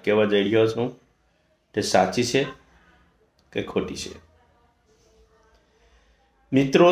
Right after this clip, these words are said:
પહેલાંના સમયની અંદર દીકરી પરણાવવાની હોય એટલે ત્યાં આગળ વ્યવહારો શરૂ થાય.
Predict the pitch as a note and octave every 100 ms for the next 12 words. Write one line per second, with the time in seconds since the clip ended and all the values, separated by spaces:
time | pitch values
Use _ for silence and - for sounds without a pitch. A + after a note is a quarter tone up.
0 | F3 C3+ C3+ D3 D#3+ D#3+ C3 C#3 D#3 D#3
1 | D#3 D#3 D#3+ C3 B2+ C#3+ D3 C3+ C3 C3
2 | C3+ C3+ C3+ C3 C3+ B2+ - - - -
3 | _ _ _ _ _ _ _ _ _ _
4 | - _ _ _ _ C3 B2+ C3+ C3+ C3+
5 | C3 B2+ B2 B2+ C3+ A2+ A2+ A#2 A#2 A#2
6 | - F#2+ E2+ F2